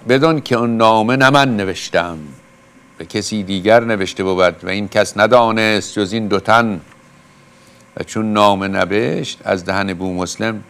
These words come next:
همه مهر به تمامی اندر گل زد. چون نامه به بو بعد به بو نصر رسید گفت، گفت، "کردند کردنی." یا "کردند کردنی." یعنی کشتن ابو مسلم،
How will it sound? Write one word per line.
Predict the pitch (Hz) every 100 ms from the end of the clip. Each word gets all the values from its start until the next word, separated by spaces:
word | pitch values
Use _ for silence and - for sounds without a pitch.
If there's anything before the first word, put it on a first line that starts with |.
| _ _ _ -
همه | 107 123 160
مهر | 143 139 120 90
به | -
تمامی | 101 107 110 104 101 120
اندر | 113 101 98 90
گل | 107 160
زد. | 98 98 - -
چون | - 110
نامه | 101 95 92
به | 87
بو | 87 90
بعد | 87 85 85 78
به | 90
بو | 85 87
نصر | 85 85 82 -
رسید | - 104 104 92 - _ - - - - _ _ -
گفت، | 95 - 101 80
گفت، | 98 107 113 110 95 85 - - -
"کردند | - - 117 101 104 98 90 85 78 67 - -
کردنی." | 87 82 80 82 80 71 67 - - - _ _ _ _ _ _ _ _ _ _ -
یا | 80
"کردند | - 95 101 95 98 87 78 69 -
کردنی." | 87 80 78 95 123 87 - - - - - -
یعنی | 98 -
کشتن | 117 - 95 98
ابو | - -
مسلم، | - -